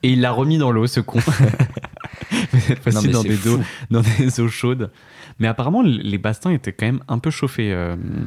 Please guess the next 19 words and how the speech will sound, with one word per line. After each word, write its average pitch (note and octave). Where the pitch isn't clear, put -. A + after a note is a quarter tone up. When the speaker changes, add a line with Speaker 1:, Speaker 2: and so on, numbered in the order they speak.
Speaker 1:
de F#2+
là F#2+
où F#2+
était -
tourné, F#2
euh, F#2+
Titanic. F#2
Donc, F2
euh, E2+
Speaker 2:
A-, A2
après, A#2
euh, G2+
si -
c'était -
des G2+
bassins G2+
énormes, A2
euh, F2
Speaker 1:
Oui. F#2+